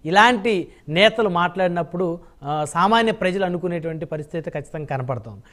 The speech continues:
అదేవిధంగా బూతులు, మరి తెలుగుదేశం నుంచి వైకాపాకు వచ్చినటువంటి వారు మాట్లాడిన మాటలు, వారి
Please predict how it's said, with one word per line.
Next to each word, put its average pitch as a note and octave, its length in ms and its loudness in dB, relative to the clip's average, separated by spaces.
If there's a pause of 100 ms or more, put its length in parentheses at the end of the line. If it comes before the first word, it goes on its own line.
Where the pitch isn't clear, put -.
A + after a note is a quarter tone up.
(300)
అదేవిధంగా G3+ 600 6 (640)
బూతులు, A3 600 4 (560)
మరి F3 380 2 (280)
తెలుగుదేశం D4 640 8
నుంచి C4 320 0
వైకాపాకు B3 600 6
వచ్చినటువంటి G#3 920 0
వారు F#3+ 560 8 (220)
మాట్లాడిన G3 640 4
మాటలు, G#3+ 880 4
వారి E3 360 0